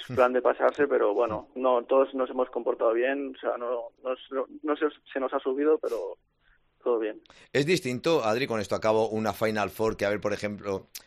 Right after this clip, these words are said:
Speaker 1: eh, pregunto, haber ido a, a, no sé, a, a Vigo, ganar el partido, volver a Barcelona y la semana que viene jugar la final, que, que estar como estáis jugando, que en esta fase de, de,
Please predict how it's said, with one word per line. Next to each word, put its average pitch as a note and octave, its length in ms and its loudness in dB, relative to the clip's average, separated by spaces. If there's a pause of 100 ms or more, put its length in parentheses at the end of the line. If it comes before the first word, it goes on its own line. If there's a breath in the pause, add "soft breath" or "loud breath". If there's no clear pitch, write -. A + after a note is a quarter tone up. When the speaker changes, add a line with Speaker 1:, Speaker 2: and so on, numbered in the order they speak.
(140 loud breath)
Speaker 1:
eh, E2 220 -4 (120)
pregunto, F#2+ 540 -2 (240 soft breath)
haber G2+ 240 0
ido A2 200 4
a, G2 460 4
a, F2 600 -2 (640)
no F2+ 140 -8
sé, F#2+ 280 -2
a, D#2 260 -2
a D#2 180 -4
Vigo, A#2+ 360 2
ganar G2+ 240 0
el G2+ 100 0
partido, A#2+ 520 2
volver G2 260 2
a F#2+ 60 6
Barcelona A#2 720 0 (340 soft breath)
y F#2+ 120 -6
la F#2+ 100 0
semana G#2 280 0
que G2 100 -2
viene G2 200 -4
jugar F#2+ 300 0
la F#2 100 2
final, B2+ 440 0 (460 soft breath)
que, A2 240 -2
que - 100 -4
estar A#2+ 220 0
como C3 160 2
estáis A#2 220 -2
jugando, A2+ 340 0
que G2+ 240 -6 (180)
en F#2+ 120 -6
esta G#2 240 0
fase A2 340 0
de, G2+ 280 0
de, F2 420 -4